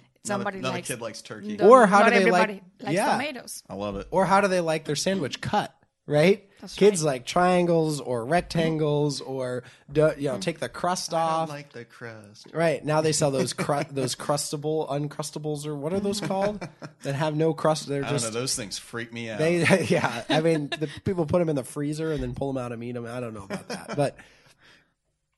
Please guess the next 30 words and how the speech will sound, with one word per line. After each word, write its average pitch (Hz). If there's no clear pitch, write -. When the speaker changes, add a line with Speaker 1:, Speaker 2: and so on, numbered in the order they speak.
Speaker 3:
that's 170
a 214
really 160
good 147
analogy, 131
though. -
I 127
like 139
that. -
Speaker 1:
Yeah, 339
because, 247
I 269
mean, 254
when 254
you're 262
in 247
a 233
classroom, 226
you 202
think 214
you 214
have 208
a 202
lesson 196
plan, 190
and 208
that's 220
just 226
a 185
guideline. 185